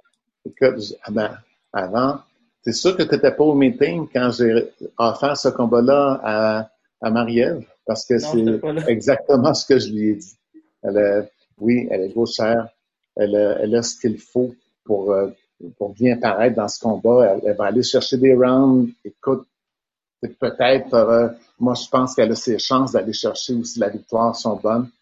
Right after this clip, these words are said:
Speaker 1: Euh, est-ce qu'elle va se battre contre Clarissa Shields ? Clarissa Shields veut se battre avec Maria Dicker. Elle veut faire l'histoire. Son promoteur veut que ça se passe. Son gérant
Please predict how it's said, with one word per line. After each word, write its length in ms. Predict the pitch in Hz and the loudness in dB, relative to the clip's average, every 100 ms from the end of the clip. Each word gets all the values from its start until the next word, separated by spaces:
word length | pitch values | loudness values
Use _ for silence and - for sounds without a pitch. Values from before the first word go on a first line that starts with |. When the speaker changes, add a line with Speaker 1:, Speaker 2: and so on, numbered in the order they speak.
| - - _ _ | -20 -20 _ _
Speaker 1:
Euh, 120 | - 107 | -10 -6
est-ce 240 | - 131 - | -2 -4 2
qu'elle 160 | 131 | 2
va 100 | 120 | 4
se 100 | 135 | 2
battre 180 | 139 143 | 2 0
contre 160 | 135 120 | 0 0
Clarissa 440 | 123 120 123 127 | 2 2 0 -2
Shields ? 360 | 113 - 143 139 - | -2 -2 -4 -6 -6
Clarissa 420 | 101 120 120 117 | -4 -4 -2 -4
Shields 280 | - 139 117 | 0 -2 0
veut 140 | 120 | 0
se 120 | 120 | 0
battre 220 | 113 107 | -2 -2
avec 160 | - 90 - | -6 -10 -10
Maria 260 | 90 90 | -12 -12
Dicker. 380 | 87 - - 101 | -14 -10 -4 -2
Elle 180 | 95 95 95 | -4 -10 -2
veut 180 | 120 120 _ _ | -2 -2 _ _
faire 220 | - 117 110 | -2 0 0
l'histoire. 500 | 110 - 110 113 113 | -2 -4 2 2 2
Son 180 | - - | -2 -2
promoteur 640 | 120 139 131 139 139 117 | 2 2 2 4 4 2
veut 100 | 123 | 0
que 80 | 123 | 0
ça 160 | - 110 | -2 -2
se 140 | - | 0
passe. 440 | 123 110 104 - _ _ _ - | 0 0 -2 -10 _ _ _ -2
Son 180 | 135 | 0
gérant 560 | 135 139 139 131 143 139 | 2 4 4 4 2 -2